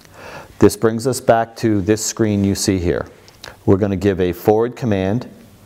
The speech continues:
to highlight mouse, and we're going to give a right joystick command to enter it. This screen here is telling me that the Bluetooth unit in the hand control is looking for the device that it's going to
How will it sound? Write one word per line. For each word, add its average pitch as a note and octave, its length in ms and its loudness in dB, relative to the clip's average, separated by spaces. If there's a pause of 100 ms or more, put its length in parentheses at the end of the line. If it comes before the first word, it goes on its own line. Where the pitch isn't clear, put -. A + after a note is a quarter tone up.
(600)
to G#2+ 180 6
highlight G2 480 0
mouse, F#2+ 720 -2 (580)
and F#2 180 2
we're F#2+ 80 2
going F#2+ 340 -2
to G2+ 120 -4
give F#2+ 220 2
a F#2+ 120 2
right G2 460 0
joystick F2 560 -2
command E2 540 -4
to - 160 0
enter B2+ 280 -2
it. C#2+ 140 -4 (400)
This G2+ 380 4
screen E3 400 0
here C#3 280 2
is G#2+ 160 -2
telling B2 420 -2
me F#2 160 0
that F2 200 -2
the F2+ 160 -2 (220)
Bluetooth G#2+ 640 0
unit F2+ 380 -2 (100)
in G2+ 180 0
the G#2+ 60 0
hand C3+ 280 -2
control F#2 480 0
is F2+ 220 -4
looking A2+ 420 2
for F#2 540 0 (440)
the G2+ 100 6
device G2+ 560 -2
that F2 220 0
it's F2+ 160 -4
going F2 320 0
to F#2+ 260 -2